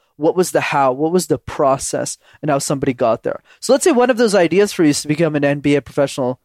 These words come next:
basketball player. So when you study Kobe Bryant, you'll realize very quickly that, wait a second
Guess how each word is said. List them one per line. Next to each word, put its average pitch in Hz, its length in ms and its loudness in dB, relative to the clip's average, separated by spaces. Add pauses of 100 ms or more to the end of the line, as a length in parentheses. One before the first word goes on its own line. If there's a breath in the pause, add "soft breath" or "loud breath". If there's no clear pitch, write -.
(160)
basketball 139 460 -2
player. - 320 -10 (120)
So 254 160 2
when 240 120 2
you 214 100 0
study 302 380 2
Kobe 165 300 0
Bryant, 160 400 2
you'll 156 120 0
realize 202 340 4
very 160 320 2
quickly 165 440 0
that, 123 200 0
wait 143 180 2
a 139 60 -2
second 113 580 -4